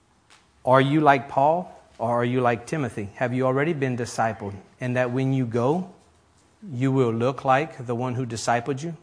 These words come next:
Will you look like Christ himself? Ask yourself that.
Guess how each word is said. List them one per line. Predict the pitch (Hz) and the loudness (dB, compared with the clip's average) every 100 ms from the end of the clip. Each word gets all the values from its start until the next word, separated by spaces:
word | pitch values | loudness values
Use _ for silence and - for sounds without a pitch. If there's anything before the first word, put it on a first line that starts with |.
| - | -6
Will | 123 | -2
you | 120 117 | 0 0
look | 120 123 | -2 -2
like | 127 117 | -4 -6
Christ | - 123 131 - | -6 -4 -4 -6
himself? | 127 110 - 131 185 - _ _ _ _ _ - _ _ - - | -10 -10 -6 -6 -6 -16 _ _ _ _ _ -20 _ _ -20 -10
Ask | 135 139 - | -4 -4 -4
yourself | 120 131 110 - | -6 -4 -4 -4
that. | 107 | -6